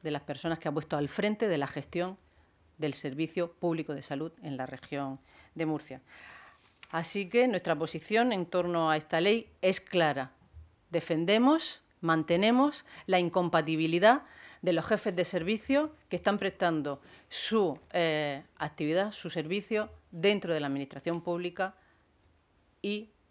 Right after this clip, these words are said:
no lo puedan hacer también con la administración, con la sanidad privada.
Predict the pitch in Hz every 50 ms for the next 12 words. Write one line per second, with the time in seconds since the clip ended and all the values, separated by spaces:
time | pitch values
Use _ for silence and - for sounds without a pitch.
0 | _ _ _ - - - - _ 170 170 175 175 160 143 139 160 160 156 143 135
1 | 131 131 - 175 165 170 165 - _ _ _ 143 131 131 131 156 160 160 180 180
2 | - _ _ _ _ _ - 185 175 180 190 196 175 151 147 139 135 131 127 123
3 | - - - 131 - - - 151 151 156 - - 151 139 135 - - 131 127 131
4 | 139 147 151 151 - - _ _ _ _ _ _ _ _ _ _ _ _ _ -
5 | 175 175 165 165 156 143 131 123 127